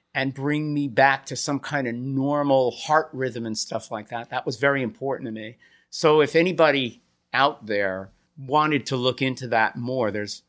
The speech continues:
there's, there's ample opportunity, even online, for, you know, meditation meetings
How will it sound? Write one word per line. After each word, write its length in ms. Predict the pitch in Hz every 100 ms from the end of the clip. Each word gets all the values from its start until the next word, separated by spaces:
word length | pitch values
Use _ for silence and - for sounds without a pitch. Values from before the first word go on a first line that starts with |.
| -
there's, 300 | 107 104 -
there's 300 | 113 110 123
ample 360 | 139 143 139
opportunity, 680 | 120 107 104 - 131 120 107 107
even 180 | 127 139
online, 720 | 107 101 101 113 117 110 98
for, 420 | 95 104 98 98 117
you 140 | 120 107
know, 100 | 104
meditation 760 | 110 110 - 120 110 110 104
meetings 600 | 120 139 113 95 98